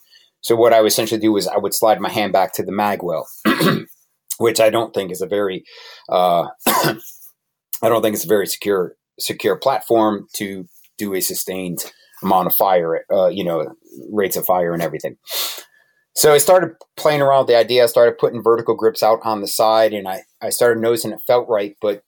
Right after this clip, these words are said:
having my hand that way just didn't feel right. So I started making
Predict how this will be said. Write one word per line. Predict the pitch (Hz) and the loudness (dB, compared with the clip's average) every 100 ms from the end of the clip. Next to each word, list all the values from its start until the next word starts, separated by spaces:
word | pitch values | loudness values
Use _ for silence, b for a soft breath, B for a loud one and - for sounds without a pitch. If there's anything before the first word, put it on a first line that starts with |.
| _ _ - | _ _ -6
having | 120 113 107 | -4 -2 -4
my | 101 | -6
hand | 92 123 127 110 | -4 -2 0 -2
that | 101 | -4
way | 107 104 90 | 0 0 -2
just | 104 - | -4 -4
didn't | 107 101 | -4 -4
feel | - 107 | 0 2
right. | 104 107 107 | 4 4 4
So | 110 107 104 104 | 4 4 4 0
I | 98 | -6
started | - 117 110 | 0 2 2
making | 101 107 107 117 110 107 | 0 -2 -2 -4 -4 -6